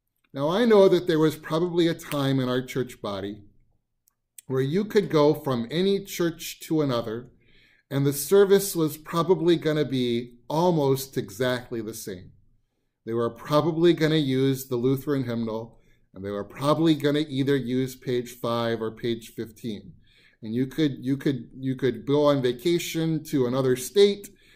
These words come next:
and go into a Welsh church, and you would expect that the worship at that Welsh church is, was going to be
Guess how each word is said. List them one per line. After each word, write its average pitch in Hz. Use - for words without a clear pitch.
and 123
go 156
into 151
a 139
Welsh 147
church, 147
and 131
you 139
would 147
expect 180
that 131
the 123
worship 156
at 127
that 147
Welsh 135
church 143
is, 131
was 135
going 165
to 165
be 143